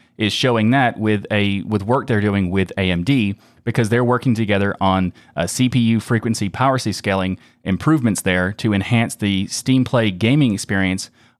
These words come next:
on modern A M D platforms running Linux, which also helps modern A M D platforms just run Linux. So that's awesome.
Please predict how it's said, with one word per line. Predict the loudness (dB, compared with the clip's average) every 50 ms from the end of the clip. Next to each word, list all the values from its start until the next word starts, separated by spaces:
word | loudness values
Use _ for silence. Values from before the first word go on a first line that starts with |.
| _ -2
on | 0 2 2 2 2 2
modern | 2 4 4 4 4 2 2 2
A | 2
M | 0 0 0
D | 0 -2
platforms | -2 -2 -2 -2 -2 -2 -4 -2 -2 -2 -2 -2
running | -4 -2 0 0
Linux, | 0 2 0 0 -2 -4
which | -4 -6 -4 -2
also | 0 0 0 0 0 0 0 0
helps | 0 0 0 0 0 -2 -6 -14 -18 _ _ _ _ _ _ 0
modern | 0 2 2 2 0 -2
A | -2
M | -4 -2 -2
D | -4 -4
platforms | -2 -2 -2 -2 -2 -2 -2 -2 -2 -4 -6 -12 _ _ _ _
just | -2 -2 0 0 -2 -8 -16 -20 _ _ _ _ _ _ _ _ _
run | -4 -2 -2 0 2
Linux. | 2 2 0 -2 -6 -14 -20 -20 _ _ _ _ _
So | -4 -4 -4 -4 -2
that's | 0 0 0 2 0
awesome. | -2 -4 -4 -6 -10 -12 -14